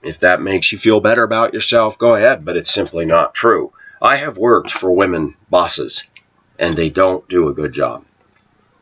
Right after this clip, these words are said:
Women are not made to be leaders. Women are made to be submissive to their husbands, submissive to God. Men are made to lead. Men are made to go to work. And it says in there, "If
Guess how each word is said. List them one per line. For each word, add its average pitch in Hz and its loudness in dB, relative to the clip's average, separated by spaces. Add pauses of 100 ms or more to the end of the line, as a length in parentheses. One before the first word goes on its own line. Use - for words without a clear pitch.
(640)
Women 135 4
are 127 2
not 107 4
made 98 0
to - -10
be 82 -6
leaders. 82 0 (300)
Women 98 0
are 90 -4
made 90 2
to 80 -4
be 85 -4
submissive 95 0 (340)
to 95 0
their 104 2
husbands, 78 -4 (160)
submissive 104 0
to 85 -8
God. 71 -4 (400)
Men 120 4
are 143 2
made 98 -4
to 87 -2
lead. 80 0
Men 104 2
are 131 4
made 101 2
to 90 -6
go 95 2
to 90 0
work. 87 0
And 95 -2
it 98 -2
says - 2
in 90 -4
there, 67 -4
"If 110 2